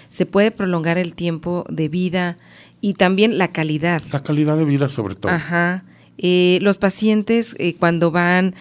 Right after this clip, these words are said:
Speaker 1: a probar este tipo de alternativa, eh, también me imagino que, eh, estos también se transfiguran en lo emocional, ¿no?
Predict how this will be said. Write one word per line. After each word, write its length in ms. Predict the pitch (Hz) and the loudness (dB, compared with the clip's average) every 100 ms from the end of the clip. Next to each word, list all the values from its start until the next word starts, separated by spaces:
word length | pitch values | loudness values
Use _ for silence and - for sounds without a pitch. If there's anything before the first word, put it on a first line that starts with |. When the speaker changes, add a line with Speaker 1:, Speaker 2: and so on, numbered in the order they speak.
| - - | -18 -8
Speaker 1:
a 140 | - 175 | -4 0
probar 420 | 185 175 180 180 | 2 2 2 0
este 260 | 185 196 233 | 0 0 -2
tipo 380 | - 190 202 208 | -4 -4 -2 0
de 260 | 202 175 - | 2 0 0
alternativa, 800 | 160 165 156 160 156 165 170 170 - | -2 -2 -2 -2 -2 -2 -2 -2 0
eh, 160 | 170 | 0
también 640 | 165 185 180 196 208 220 226 | 2 2 2 4 6 4 2
me 100 | 196 | 0
imagino 600 | 180 165 - 185 190 202 - - - _ | 0 -2 -2 0 0 -2 -6 -20 -20 _
que, 800 | - 185 175 175 175 175 170 156 _ _ | -2 0 2 4 2 0 -4 -8 _ _
eh, 460 | 135 165 185 180 170 | -2 2 4 2 2
estos 420 | - 208 - 233 226 | 2 2 2 2 2
también 240 | 196 202 | 0 0
se 120 | 220 | 0
transfiguran 500 | 208 196 190 185 - - | -2 -2 -2 0 -2 0
en 100 | 190 | 0
lo 60 | |
emocional, 640 | 185 175 - 165 185 185 160 | 2 0 -2 -4 -4 -4 -2
¿no? 180 | 196 | -4